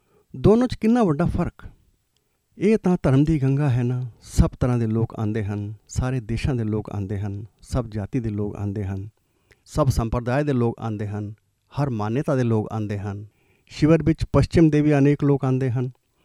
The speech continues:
ਇੱਕ ਵਾਰ ਇੱਕ ਆਦਮੀ ਵਰਕਲੇ ਦਾ ਵੀ ਆਇਆ ਅਤੇ ਉਸਨੇ ਜਦੋਂ ਇਹ ਗੱਲ ਸੁਣੀ, ਡਾਕਟਰ ਅਲਵਰਸ ਦਾ ਨਾਂ ਸੁਣਿਆ,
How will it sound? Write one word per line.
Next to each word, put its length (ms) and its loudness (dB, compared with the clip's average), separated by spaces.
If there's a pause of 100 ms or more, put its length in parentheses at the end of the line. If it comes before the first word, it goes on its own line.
(480)
ਇੱਕ 180 -2
ਵਾਰ 280 0
ਇੱਕ 180 -2
ਆਦਮੀ 380 0 (340)
ਵਰਕਲੇ 380 0
ਦਾ 120 0
ਵੀ 180 -4
ਆਇਆ 300 -6 (560)
ਅਤੇ 260 4
ਉਸਨੇ 300 8
ਜਦੋਂ 300 4
ਇਹ 120 2
ਗੱਲ 200 2
ਸੁਣੀ, 400 4 (920)
ਡਾਕਟਰ 400 2 (120)
ਅਲਵਰਸ 320 0
ਦਾ 100 2
ਨਾਂ 220 6
ਸੁਣਿਆ, 400 2